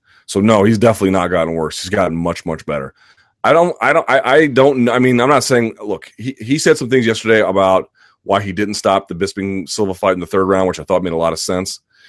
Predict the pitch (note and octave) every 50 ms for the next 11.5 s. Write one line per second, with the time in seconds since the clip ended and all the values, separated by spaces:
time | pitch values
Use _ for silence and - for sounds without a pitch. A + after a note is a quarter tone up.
0 | - - _ _ _ - F2 E2+ E2+ E2 D#2+ D#2 D#2 D2+ D2+ - _ _ _ _
1 | _ _ _ _ _ _ - - - G#2 A2 A2 A2 A2+ A2 A2+ A2 G#2+ - G2
2 | G#2 G#2 G#2 F#2+ G2 F2+ G2+ F#2+ F2+ G#2 F#2+ G2+ G2 F#2+ - G2 G2+ G2 F2 E2
3 | D#2 F2+ F#2 F#2+ F#2 F2+ E2+ - - F#2 F2 - F#2+ F2+ E2+ E2 F#2 F2+ F2+ F2+
4 | E2+ - - - F#2 F#2 G2 G#2 G#2 G#2 G2+ - G#2 F#2 F2 E2 D#2+ D2+ E2 -
5 | - _ - F2+ E2+ - - - G#2+ G2 F2+ - - G2+ F#2 F#2 F#2 G2+ G#2+ -
6 | _ _ _ _ _ _ _ _ _ - F2+ F2 F#2+ F#2+ G2 E2+ F2+ F#2+ F#2+ F2
7 | F2+ - - G2+ F#2 F#2 F#2 F#2 F#2 F2 E2+ E2+ - - F2 - - F#2+ F2+ F2
8 | F2 F#2+ F#2+ F#2 - - F2+ E2+ - F2+ E2 E2+ F#2 F#2+ F#2 - A2+ G#2 G#2 G#2+
9 | - - F#2+ G2 G2+ G#2 - - _ _ _ _ _ _ _ F2+ F#2+ G2 G#2 G#2
10 | G2+ F#2+ G2+ F#2+ F#2 F#2+ G2 F#2+ F#2 E2+ D#2+ D#2 E2 F2 F#2 F#2 F#2 F2+ F2 F2+
11 | F2 - - F#2 F2+ F#2 G2 A2 -